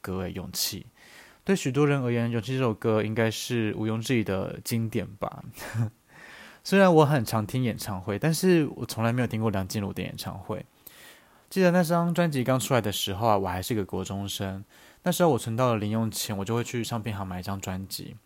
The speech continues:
那当我买到这张专辑的时候，我就把它听到滚瓜烂熟，前奏一出来我就知道是哪一首歌，我真的很喜欢这张专辑。那到现在呢，每当我开车听广播或者是在上班的时候，如果说我无意间听到这首歌的话，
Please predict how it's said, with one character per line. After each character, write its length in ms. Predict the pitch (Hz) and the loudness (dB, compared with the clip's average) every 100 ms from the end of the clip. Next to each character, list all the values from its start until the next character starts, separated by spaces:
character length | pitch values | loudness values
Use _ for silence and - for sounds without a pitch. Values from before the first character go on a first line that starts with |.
| _ _ _ _ _ _ - | _ _ _ _ _ _ -4
那 120 | 117 | -2
当 180 | 127 123 | 2 2
我 60 | |
买 160 | 120 104 | 2 0
到 100 | 107 | 0
这 80 | 117 | -2
张 140 | 113 | 0
专 140 | 120 | -2
辑 100 | 110 | -2
的 100 | 104 | -2
时 200 | 92 - | -2 -6
候， 160 | 98 104 | -4 -4
我 120 | 101 | -4
就 400 | 95 117 110 107 - - | 0 0 2 -2 -8 -14
把 140 | - 95 | -8 -8
它 40 | |
听 160 | 98 107 | -8 -2
到 160 | 107 | 0
滚 200 | 104 - 104 | 0 -4 -6
瓜 180 | 107 101 | -2 0
烂 260 | 107 107 98 | 0 -2 -2
熟， 380 | - - 92 | -6 -4 -6
前 220 | - 117 113 | -6 -6 -2
奏 160 | 147 | 0
一 100 | 151 | 0
出 160 | 147 143 | 0 0
来 60 | |
我 100 | 104 | 2
就 60 | 107 | 0
知 100 | 104 | 0
道 80 | 110 | -2
是 120 | 117 | -2
哪 180 | 101 92 | -4 -4
一 40 | |
首 300 | 95 - 92 - | -6 -6 -8 -10
歌， 160 | - 92 | -6 -4
我 120 | 95 | -4
真 100 | 120 | -4
的 80 | 117 | -4
很 160 | 101 | -4
喜 140 | 101 98 | -4 -4
欢 100 | 90 | -4
这 80 | 95 | -6
张 140 | 95 | -4
专 200 | 95 95 | -6 -6
辑。 300 | 92 - - - - - - - - - - - _ | -10 -12 -14 -16 -20 -20 -18 -16 -16 -16 -20 -20 _
那 180 | 202 196 | 4 6
到 140 | 202 | 8
现 260 | 190 196 175 | 6 4 4
在 220 | 196 180 | 4 4
呢， 280 | 170 165 160 | 4 2 2
每 140 | 147 | 2
当 160 | 117 143 | 2 4
我 180 | 127 107 | 4 2
开 220 | - 117 | 2 -2
车 180 | 113 123 | 0 -2
听 200 | 120 117 | 0 -2
广 180 | 104 92 | -2 0
播 240 | 110 110 | 0 2
或 80 | 117 | 0
者 80 | 101 | -2
是 160 | 110 | -4
在 380 | 104 113 110 101 | 0 2 2 2
上 180 | - 110 | -2 -2
班 160 | 131 | -2
的 80 | 135 | -2
时 260 | 110 - 98 | -2 -4 -4
候， 220 | 110 107 | -2 -2
如 100 | 127 | 0
果 160 | 165 139 | 2 2
说 220 | 143 156 | 2 2
我 100 | 123 | 0
无 160 | 113 | -2
意 140 | 117 131 | -4 -2
间 180 | 135 123 | -4 -4
听 140 | 127 | -2
到 100 | 120 | -2
这 120 | 131 | -2
首 180 | 123 95 | -4 -4
歌 160 | - 98 | -4 -4
的 80 | |
话， 320 | 98 117 104 | -4 -6 -8